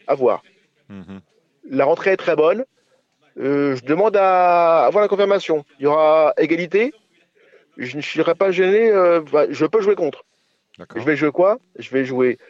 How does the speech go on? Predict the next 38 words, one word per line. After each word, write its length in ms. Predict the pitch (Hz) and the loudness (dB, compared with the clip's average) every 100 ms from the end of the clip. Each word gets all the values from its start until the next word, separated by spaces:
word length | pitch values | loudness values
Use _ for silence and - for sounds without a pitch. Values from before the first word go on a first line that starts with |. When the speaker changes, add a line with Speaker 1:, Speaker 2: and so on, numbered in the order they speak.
| _ | _
Speaker 1:
le 160 | 131 151 | -4 -4
six, 220 | - 196 | -4 -4
Balarbon 360 | 160 156 151 151 | 0 0 2 0
Musique, 420 | 151 147 202 - | -2 -4 -10 -18
Speaker 2:
Mhm. 320 | 98 87 123 165 | -20 -18 -14 -6
Speaker 1:
même 120 | 120 | -6
si 120 | 127 | -4
j'aime 160 | 127 131 | -4 -2
pas 100 | 135 | -4
trop 160 | - 139 | 0 -2
les 60 | |
chevaux 180 | - 139 | -2 -10
qui 240 | - 120 | -12 -16
font 200 | 110 117 | -12 -6
les 80 | 110 | -4
allers-retours 340 | 113 110 117 113 | 0 0 0 -6
pour 140 | 113 | -6
courir, 260 | 117 120 117 | -4 -2 0
mais 160 | 104 - - - _ | -4 -12 -20 -20 _
c'est 80 | 107 | -2
un 60 | |
vrai 120 | 107 135 | 0 -2
bon 140 | 135 | -4
cheval. 260 | - 139 - _ _ _ _ | -4 -4 -4 _ _ _ _
Le 160 | 120 131 | -6 -4
deux, 640 | 147 202 208 202 175 160 117 - - | 0 2 2 2 2 0 -4 -14 -8
le 120 | 147 | -2
deux, 160 | 165 | 0
Zavaro 380 | 170 165 170 196 | 0 2 2 2
est 80 | 175 | 0
un 60 | 151 | -2
cheval, 260 | 175 160 | 0 0
euh, 240 | 143 135 139 - _ _ _ _ | 2 2 0 -6 _ _ _ _
allemand 360 | 139 135 127 143 | -4 0 0 0
ou 60 | 139 | -2
tchèque 320 | - 117 156 _ | -2 -2 -2 _
qui 180 | _ 127 | _ 0
a... 960 | 123 123 123 120 120 117 90 90 104 | 2 4 4 2 0 -2 -4 -4 -6